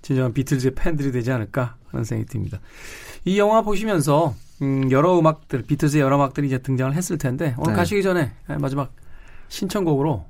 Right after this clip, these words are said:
Speaker 2: 네.
Speaker 1: 어, 비틀즈의 원곡으로 하는 곡
Speaker 2: 네.
Speaker 1: 저희에게 좀 추천해 주신다면.
Speaker 2: 뭐, 영화 제목이기도 하고, 어, 이 영화에서 주인공이,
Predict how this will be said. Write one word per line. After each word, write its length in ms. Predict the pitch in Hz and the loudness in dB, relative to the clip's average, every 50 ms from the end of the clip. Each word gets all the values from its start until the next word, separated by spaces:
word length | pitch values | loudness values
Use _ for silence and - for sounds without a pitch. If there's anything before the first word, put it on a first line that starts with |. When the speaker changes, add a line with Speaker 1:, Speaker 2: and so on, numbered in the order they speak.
| - | -4
Speaker 2:
네. 140 | - 107 104 | -2 0 2
Speaker 1:
어, 40 | 101 | 2
비틀즈의 300 | - 147 - 151 147 151 | 2 2 2 4 2 4
원곡으로 480 | 123 120 147 170 180 180 175 156 143 131 | 4 4 4 4 6 4 4 4 4 0
하는 220 | 120 131 127 117 | -2 -4 -6 -6
곡 160 | 117 101 - - - - - - | -6 -8 -10 -12 -20 -20 -12 -2
Speaker 2:
네. 100 | - 117 127 | 0 2 4
Speaker 1:
저희에게 220 | 120 107 98 110 | 4 2 2 0
좀 160 | 101 113 101 - | -2 -2 -4 -6
추천해 280 | - - - 147 135 | -6 -6 -4 -2 -2
주신다면. 460 | 104 - - 113 98 98 - - 101 92 - - | -2 -2 -2 -2 -4 -4 -4 -4 -6 -8 -6 -2
Speaker 2:
뭐, 180 | 139 147 151 | -2 0 2
영화 240 | 131 123 156 175 175 | 4 4 4 4 4
제목이기도 640 | 147 131 135 143 165 160 175 170 156 160 151 160 | 4 2 4 4 4 4 4 2 2 2 2 4
하고, 440 | 156 175 180 147 127 123 135 143 120 98 98 | 4 4 2 2 2 2 2 2 2 -2 -4
어, 460 | 110 107 107 104 104 101 98 92 90 92 | -4 -2 0 0 0 0 0 0 0 0
이 80 | 98 104 | 0 0
영화에서 680 | 107 104 110 110 107 107 101 101 98 107 107 104 95 - - - - - - - | 0 2 2 2 2 2 0 0 0 0 0 0 0 -2 -4 -16 -18 -20 -20 -14
주인공이, 920 | - - 123 120 120 117 113 110 110 104 104 104 104 104 104 95 87 78 | -2 2 2 4 4 4 4 4 4 4 4 2 2 2 2 2 0 -2